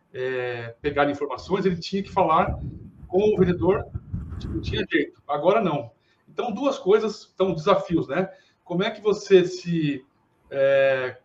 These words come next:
se posiciona nesse mundo digital em relação a esses compradores, a esse cliente? É, e como é que você se posiciona nessa nova forma de vender, essa abordagem? O que que é?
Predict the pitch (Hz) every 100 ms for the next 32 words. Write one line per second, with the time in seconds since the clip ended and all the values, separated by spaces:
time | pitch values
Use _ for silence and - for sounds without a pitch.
0 | _ _ _ 147 160 160 147 185 190 156
1 | 147 151 143 151 127 131 123 135 185 -
2 | - _ _ _ _ 131 147 143 - 147
3 | 139 165 160 - 143 131 120 139 185 -
4 | 131 160 165 - 131 131 208 - - _
5 | _ _ _ _ _ 143 147 156 165 220
6 | 220 208 214 180 190 180 160 202 208 196
7 | 202 180 190 233 202 - 196 196 170 185
8 | 156 143 117 - _ _ - 110 151 160
9 | 147 131 107 110 - _ _ _ _ 196
10 | - 151 107 -